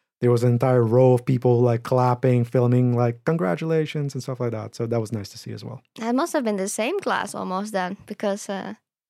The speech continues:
Speaker 1: Yeah, I think be-, she got called during class, so I think so, yeah.
Speaker 2: Yeah, cool.
Speaker 1: Yes.
Speaker 2: Very cool.
Speaker 1: Yeah. <laughs>
Speaker 2: Okay,
Speaker 1: Yes.
Speaker 2: time to go on to the next category.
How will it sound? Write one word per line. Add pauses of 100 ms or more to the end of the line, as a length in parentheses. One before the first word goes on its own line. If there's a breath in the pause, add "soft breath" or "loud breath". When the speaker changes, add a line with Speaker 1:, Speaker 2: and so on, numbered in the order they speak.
(400)
Speaker 1:
Yeah,
I
think (100)
be-, (380)
she
got
called
during
class,
so
I
think
so,
yeah. (300)
Speaker 2:
Yeah, (320)
cool. (100)
Speaker 1:
Yes.
Speaker 2:
Very
cool. (140)
Speaker 1:
Yeah.
<laughs> (1400)
Speaker 2:
Okay,
Speaker 1:
Yes. (600)
Speaker 2:
time
to
go
on
to
the
next
category.